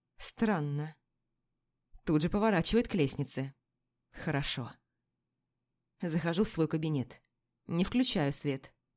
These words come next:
Мигающий экран видно. Телефон развёрнут. Беру его и чувствую тепло.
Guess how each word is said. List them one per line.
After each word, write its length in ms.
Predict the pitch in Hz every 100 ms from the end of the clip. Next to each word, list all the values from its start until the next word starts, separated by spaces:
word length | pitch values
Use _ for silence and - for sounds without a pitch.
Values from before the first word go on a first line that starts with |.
| _
Мигающий 560 | - 185 190 185 185 208
экран 300 | 202 190 131
видно. 500 | 135 143 131 123 123 _ _ _ _ _ -
Телефон 480 | 165 185 180 160
развёрнут. 640 | 160 156 165 185 151 131 - - _ _ _ _ _ _ -
Беру 380 | 180 180 185 226
его 240 | 151 143
и 180 | - 180
чувствую 480 | - 208 - 196 190
тепло. 500 | - 208 147 120